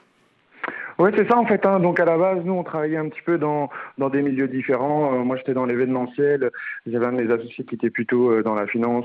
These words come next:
et un autre qui travaillait dans la restauration. Et puis voilà, euh, de fil en aiguille, euh, on a,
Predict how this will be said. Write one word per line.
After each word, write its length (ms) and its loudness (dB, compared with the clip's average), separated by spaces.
et 60 2
un 160 0
autre 240 0
qui 100 -4
travaillait 200 0
dans 100 0
la 140 -2
restauration. 600 -2
Et 60 0
puis 140 2
voilà, 420 4
euh, 240 0
de 140 -4
fil 180 -6
en 160 -4
aiguille, 520 0
euh, 140 2
on 160 2
a, 180 2